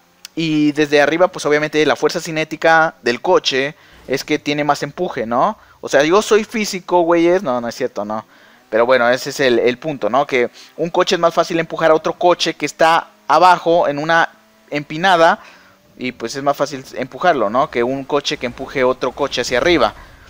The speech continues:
No sé, no sé si me entiendan, pero yo me estoy entendiendo perfectamente. En fin, chicos, está este güey que se llama Lone Killer. Y confiamos en este güey. De hecho, son dos cabrones los que estamos, eh, los que están en mi equipo aún. Y están contra John the Dead, que es el equipo contrario.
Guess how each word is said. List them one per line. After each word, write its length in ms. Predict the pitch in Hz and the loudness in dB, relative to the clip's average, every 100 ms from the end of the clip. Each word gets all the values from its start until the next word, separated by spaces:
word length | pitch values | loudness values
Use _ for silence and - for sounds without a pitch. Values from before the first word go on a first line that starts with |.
| - | -2
No 120 | 165 | 0
sé, 220 | 165 139 | 2 0
no 100 | 143 | 0
sé 120 | - | -2
si 100 | - | 0
me 80 | 202 | -2
entiendan, 500 | 170 175 165 165 165 | 0 0 2 2 2
pero 140 | 165 | 2
yo 120 | 151 170 | 2 2
me 60 | |
estoy 200 | 185 180 | 2 -2
entendiendo 380 | 175 151 160 165 | -2 -6 -4 -4
perfectamente. 800 | 147 - 156 151 147 127 110 104 _ - _ | -4 -6 -2 -2 -2 -4 -6 -8 _ -20 _
En 180 | 139 147 | -4 -2
fin, 180 | 175 180 | 0 -2
chicos, 340 | - 147 139 147 | -2 -2 -2 -2
está 440 | - 202 233 - | 6 8 8 6
este 280 | 190 214 226 | 2 2 2
güey 260 | 208 208 202 | 4 6 4
que 120 | 196 | 0
se 140 | 190 | 0
llama 580 | 170 170 175 180 180 - _ _ _ - _ - | 4 4 6 6 6 2 _ _ _ -20 _ -4
Lone 360 | 180 208 220 - | 4 4 4 -2
Killer. 500 | 220 202 147 117 101 _ - - | 2 6 6 4 -2 _ -20 -14
Y 100 | 165 | -8
confiamos 480 | 170 190 190 247 262 | -2 0 2 2 2
en 100 | 226 | 2
este 200 | 214 220 | 0 0
güey. 260 | 190 180 143 | 2 4 4
De 100 | 170 | 2
hecho, 180 | - 359 | 0 2
son 280 | - 285 | 4 4
dos 200 | 220 214 | 4 4
cabrones 480 | - 208 196 175 190 | 4 4 6 6 6
los 200 | 196 175 | 4 2
que 80 | - | 0
estamos, 360 | - 175 190 123 | 0 2 2 -2
eh, 220 | 127 151 | -6 -2
los 140 | 156 | -2
que 60 | - | 0
están 200 | - 208 | 2 2
en 60 | 220 | 2
mi 60 | |
equipo 360 | 175 185 190 180 | -4 -6 0 4
aún. 380 | 160 147 165 214 - - _ | 4 4 0 -4 -16 -20 _
Y 100 | 160 | -4
están 400 | 165 - 196 226 | 0 4 4 4
contra 500 | - 196 180 170 156 | 2 0 2 4 4
John 160 | 185 208 | 4 4
the 120 | 208 | 4
Dead, 200 | 190 196 | 2 0
que 140 | - 180 | 0 -2
es 100 | 175 | 0
el 80 | |
equipo 340 | 160 - 175 156 | 0 -2 -12 -8
contrario. 640 | 147 139 147 123 95 95 | -8 2 4 4 2 -2